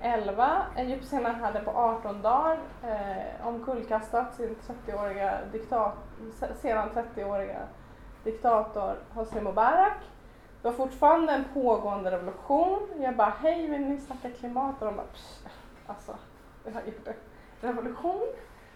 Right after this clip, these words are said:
Du kanske vill prata om den istället." Så jag fastnade i Egypten i några, några månader och skrev lite annat också. Men det skulle visa sig att, eh, att väldigt mycket av roten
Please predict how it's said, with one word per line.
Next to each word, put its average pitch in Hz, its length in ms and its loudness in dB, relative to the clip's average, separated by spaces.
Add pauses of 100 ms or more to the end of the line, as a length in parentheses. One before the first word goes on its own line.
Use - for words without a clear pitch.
Du 233 120 -8
kanske 247 360 -4
vill 233 160 -2
prata 226 260 -2
om 208 120 -4
den 349 260 0
istället." 381 520 -2
Så 294 60 0
jag 269 140 2
fastnade 339 500 2
i 294 60 -6
Egypten 269 420 -2
i 240 120 -4
några, 220 340 2 (160)
några 220 260 0
månader 190 640 0
och 220 80 -6
skrev 214 240 -6
lite 214 180 -6
annat 226 320 0
också. 285 280 -4
Men 285 260 2 (760)
det 254 80 0
skulle 277 240 -2
visa 294 380 -2
sig 311 260 2
att, - 420 -4
eh, 208 280 0 (840)
att - 180 -4
väldigt 285 380 4
mycket 349 580 -2 (260)
av 202 500 6 (720)
roten 233 760 2